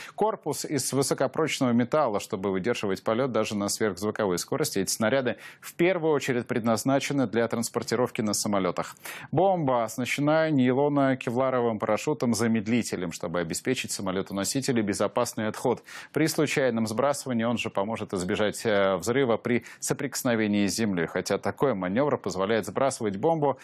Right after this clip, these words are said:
как минимум замедленного действия. Отпустится тихонечко на парашюте, полежит полчаса, а затем рванет. Хитрая вещица. Идем дальше. Ядерный заряд расположен справа.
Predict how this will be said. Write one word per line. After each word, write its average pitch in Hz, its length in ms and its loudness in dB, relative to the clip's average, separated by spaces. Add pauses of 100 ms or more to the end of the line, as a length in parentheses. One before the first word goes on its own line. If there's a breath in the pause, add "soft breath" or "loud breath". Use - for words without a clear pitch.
(160 loud breath)
как 123 240 -2
минимум 160 320 2
замедленного 113 600 0
действия. 92 640 0
Отпустится - 680 -2
тихонечко 131 540 0
на 117 100 0
парашюте, 117 580 0 (280 loud breath)
полежит 104 420 0
полчаса, 127 680 2
а 92 40 2
затем 95 360 -2
рванет. 95 640 -4
Хитрая 110 400 0
вещица. - 500 -4 (360 loud breath)
Идем 202 260 4
дальше. 156 360 2
Ядерный 147 520 2
заряд 120 400 2
расположен 139 500 2
справа. 117 800 0